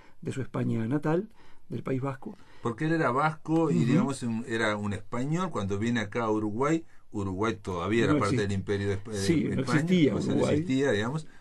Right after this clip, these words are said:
Speaker 2: o sea, que viene a la provincia de Río de la Plata, aquí, y mil ochocientos nueve, me dijiste
Speaker 1: Hacia mil ochocientos nueve.
Speaker 2: aproximadamente, ¿no?
Speaker 1: Él nace en mil setecientos ochenta y nueve
Speaker 2: Ujú.
Speaker 1: y en mil ochocientos nueve, con unos veinte años, se radica en Montevideo, en un Montevideo que es todavía españolista.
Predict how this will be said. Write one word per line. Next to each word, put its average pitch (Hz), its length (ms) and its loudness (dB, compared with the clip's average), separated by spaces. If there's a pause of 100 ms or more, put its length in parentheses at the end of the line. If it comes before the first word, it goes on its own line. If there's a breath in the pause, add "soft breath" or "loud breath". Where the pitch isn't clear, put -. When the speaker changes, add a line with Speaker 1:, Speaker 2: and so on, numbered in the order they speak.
Speaker 2:
o 92 100 -8
sea, 98 140 -6
que 95 100 -4
viene 98 180 -2
a 98 40 0
la 90 80 -4
provincia 95 400 -4
de 87 60 -6
Río 101 120 -2
de 104 60 0
la 98 100 -2
Plata, - 380 -2
aquí, 127 380 -4 (640 loud breath)
y 110 320 0
mil 139 160 -2
ochocientos 107 440 -4
nueve, 131 380 2
me 92 80 -4
dijiste 92 200 -6
Speaker 1:
Hacia 165 160 0
mil 180 120 4
ochocientos 151 400 2
nueve. 113 220 0
Speaker 2:
aproximadamente, 123 80 2
¿no? 131 60 2
Speaker 1:
Él 147 40 2
nace 156 280 0
en 123 80 2
mil 143 120 4
setecientos 143 580 -2
ochenta 147 260 -2
y 170 40 0
nueve 175 480 0
Speaker 2:
Ujú. - 100 -6
Speaker 1:
y 127 60 0
en 117 120 0
mil 135 140 2
ochocientos 147 380 -2
nueve, 160 300 0
con 135 120 -4
unos 120 160 -4
veinte 135 320 0
años, 156 300 -2
se 139 100 -4
radica 131 360 -2
en 120 60 0
Montevideo, 131 540 0 (540 soft breath)
en 127 120 -4
un 131 60 0
Montevideo 127 340 2
que 135 80 -4
es - 40 -10
todavía 123 380 2
españolista. 127 800 -2